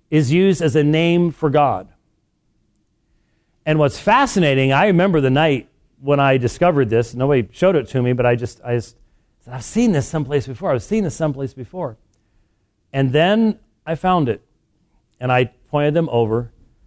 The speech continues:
to the Gospel of John, chapter thirteen, verse nineteen.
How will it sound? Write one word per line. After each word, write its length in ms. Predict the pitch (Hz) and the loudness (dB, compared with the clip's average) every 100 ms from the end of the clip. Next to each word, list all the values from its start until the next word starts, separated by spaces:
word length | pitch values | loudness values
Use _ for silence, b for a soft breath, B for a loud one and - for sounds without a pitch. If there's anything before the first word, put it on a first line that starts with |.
| _ _ | _ _
to 180 | - 151 | -2 -2
the 120 | 127 | 0
Gospel 400 | 139 165 - 160 | 0 0 -2 -2
of 100 | 127 | 0
John, 480 | 156 143 113 143 135 _ _ _ _ _ _ _ _ _ _ _ | 0 0 -2 -6 -16 _ _ _ _ _ _ _ _ _ _ _
chapter 240 | 143 151 156 | -4 -4 -2
thirteen, 580 | 170 160 - 127 117 - _ _ _ _ _ - | -2 -4 -6 -10 -10 -20 _ _ _ _ _ -6
verse 160 | 143 151 | -2 0
nineteen. 360 | 196 131 104 | -2 -4 -12